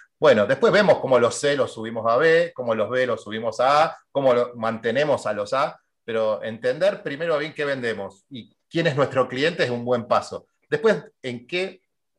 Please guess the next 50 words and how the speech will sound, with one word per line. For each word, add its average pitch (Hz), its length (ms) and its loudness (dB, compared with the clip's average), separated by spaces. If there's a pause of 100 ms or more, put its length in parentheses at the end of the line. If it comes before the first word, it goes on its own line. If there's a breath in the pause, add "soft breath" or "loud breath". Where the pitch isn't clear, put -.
(220)
en 110 160 -12
qué 160 140 -4
lugar 139 540 2
está - 240 -2
mi 113 140 -6
cliente? 98 420 -8
Porque - 280 -10
mucha 151 280 -4
gente 160 320 -6
piensa 131 360 -6
que, 117 200 -6
"Ah, 135 240 4
hago 131 180 4
Instagram 123 380 0
y 98 80 -10
ya 110 60 -12
está", 117 300 2
¿no? 113 200 -2
Porque 95 200 -14
Instagram 110 340 -2
está 92 140 -10
todo, 92 400 -2 (260 soft breath)
antes 113 280 -2
era 101 140 0
Facebook, 120 400 4
después 101 220 -4
Twitter 113 480 0
o 95 180 -6
lo 92 180 -12
que 113 80 -12
sea. 90 260 -6 (560)
Y 139 60 -6
no 185 100 2
es 196 80 2
que 127 100 -4
están 113 340 2
en 104 120 -2
un 110 120 -2
lugar 117 400 2
o 113 80 0
no, 107 260 -2
están 196 220 -4
en 127 100 -8
todos 107 180 -2
lados. 98 580 -6
O 98 100 -20
sea, 104 260 0
y, 123 300 -8
y - 20 -10
generalmente 156 880 -2